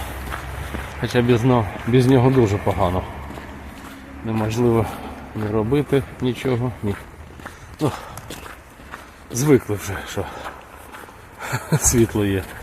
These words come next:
А ще й бухає, навіть зараз чутно. Щось близько... о, чуєте, бух, бух. З десятої почалося. То ракети, то шахеди. Летить, вибухає.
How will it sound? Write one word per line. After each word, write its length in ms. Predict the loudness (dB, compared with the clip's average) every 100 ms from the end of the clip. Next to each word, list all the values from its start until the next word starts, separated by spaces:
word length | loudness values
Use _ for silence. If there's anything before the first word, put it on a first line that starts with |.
| -16 -16 -18 -18 -12
А 20 | -2
ще 180 | 4
й 40 | 6
бухає, 460 | 6 2 0 -4 -6 -12 -4
навіть 320 | 2 2 2 4
зараз 440 | 4 2 -2 -12 -12 -6
чутно. 300 | -6 -4 -8 -10 -14 -14 -14 -14 -14 -16 -16 -16 -16 -16 -16 -18 -18 -14
Щось 320 | -8 -6 -6 -8 -10 -12 -12 -10 -10 -10 -10 -4
близько... 520 | 2 4 4 4 2 2
о, 120 | -4 -4 -8 0
чуєте, 300 | 2 2 0
бух, 280 | 2 2 2
бух. 240 | -2 -4 -6 -10 -12 -6
З 120 | 0
десятої 480 | 0 2 2 2 -2
почалося. 600 | -2 -4 -2 -2 -2 -4 -8 -10 -12 -14 -14 -16 -16 -16 -16 -14 -14 -14 -14 -10
То 80 | -6
ракети, 540 | -4 0 0 0 -4 -4 -6 -6 -8
то 60 |
шахеди. 640 | -6 -6 -4 0 2 2 0 -2 -4 -4 -6 -8 -6 -6 -8 -12 -12 -12 -10 -8 -6 -4
Летить, 480 | -4 0 -2 -2 -6 -6 -8 -10 -12 -12 -12 -12 -4
вибухає. 600 | -2 -2 0 2 2 0